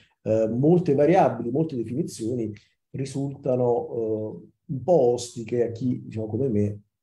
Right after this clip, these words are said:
fa di, di lavoro, è, eh, l'economista e quindi lavora con questo tipo di, eh, diciamo, co-, con un, un modo di intendere l'economia completamente differente. Quindi ho pensato che fosse utile raccogliere alcune definizioni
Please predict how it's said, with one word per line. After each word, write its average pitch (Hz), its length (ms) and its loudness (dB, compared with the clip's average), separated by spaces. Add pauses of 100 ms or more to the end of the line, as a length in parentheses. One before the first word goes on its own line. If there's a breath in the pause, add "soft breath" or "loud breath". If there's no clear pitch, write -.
(760)
fa 101 320 -4
di, 110 460 -4
di 110 120 0
lavoro, 104 520 0
è, 98 240 -4
eh, 92 300 -8
l'economista 107 580 -2
e 104 80 -6
quindi 101 220 -2
lavora 101 460 -2 (320 loud breath)
con 120 200 -2
questo 110 580 0
tipo 107 380 -4
di, 101 300 2 (640 loud breath)
eh, 107 540 2
diciamo, 127 280 0
co-, - 140 -4
con 143 360 0
un, 139 460 0
un 160 180 2
modo 151 200 4
di 147 60 4
intendere 127 320 -2
l'economia 120 380 -2
completamente 113 640 -8
differente. 104 800 -8
Quindi 302 420 0 (400)
ho - 80 -2
pensato 208 400 2
che 135 80 0
fosse - 380 -6
utile 120 880 -2
raccogliere 151 540 4
alcune 139 260 4
definizioni 110 920 -4